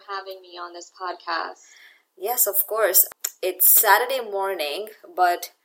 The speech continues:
Speaker 2: is a weekend pretty much like a regular weekday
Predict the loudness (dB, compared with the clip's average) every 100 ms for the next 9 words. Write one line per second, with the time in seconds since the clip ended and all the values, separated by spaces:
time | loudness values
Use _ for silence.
0 | _ _ _ _ _ 0 0 -2 -8 -6
1 | -6 -2 0 2 0 0 2 0 2 0
2 | 0 0 0 2 -2 -2